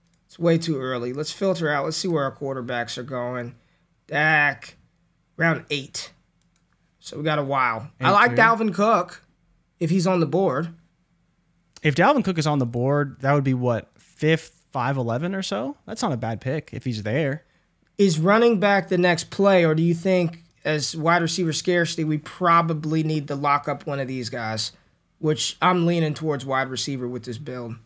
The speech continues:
Speaker 2: Well, we get two picks, right? So it's not, it's not like we have to kind of go one way or the other, which is good for us.
Speaker 1: Well, you see the
Speaker 2: Um,
Speaker 1: names, so let's, let's just, 'cause you know it'll come up quick. Like, what are your thoughts of the players on the board? Jeudy, Pittman, London, Kirk, McLaurin, Allen, Godwin.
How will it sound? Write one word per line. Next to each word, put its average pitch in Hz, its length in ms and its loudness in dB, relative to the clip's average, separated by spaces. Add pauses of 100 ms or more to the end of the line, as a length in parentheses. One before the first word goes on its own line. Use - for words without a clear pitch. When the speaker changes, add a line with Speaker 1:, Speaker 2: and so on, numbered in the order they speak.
(720)
Speaker 2:
Well, 277 160 2
we 294 80 2
get 359 160 -2
two 226 160 -2
picks, - 320 -4
right? 123 220 -4
So 196 100 -6
it's - 160 -8
not, 208 260 -6 (100)
it's - 80 -12
not 190 80 -2
like 180 120 -4
we 151 100 0
have 131 200 -2
to 135 60 -8
kind 131 220 -4
of 123 80 -6
go 123 160 -4
one 120 220 -4
way 113 140 -2
or - 40 -4
the 107 160 -6
other, 131 260 -6
which 123 200 -8
is 110 100 -8
good 101 260 -6
for 90 220 -10
us. 127 320 -6
Speaker 1:
Well, 202 80 4
you 208 80 6
see 311 200 2
the 294 80 2
Speaker 2:
Um, 269 60 4
Speaker 1:
names, 190 380 4
so - 160 -2
let's, 220 300 2
let's 233 200 0
just, - 300 -2
'cause 180 220 0
you 190 100 2
know 226 160 6
it'll 214 140 2
come 226 180 2
up 180 220 0
quick. 160 380 2
Like, 151 360 0 (460)
what 196 100 4
are 226 60 6
your 233 100 8
thoughts 220 320 4
of 202 80 -4
the 180 60 0
players 196 340 2
on 180 80 2
the 175 80 2
board? 151 280 0
Jeudy, 196 360 2
Pittman, 190 440 0
London, 180 420 2
Kirk, 175 420 0
McLaurin, 165 640 2
Allen, 151 400 2
Godwin. 120 520 -2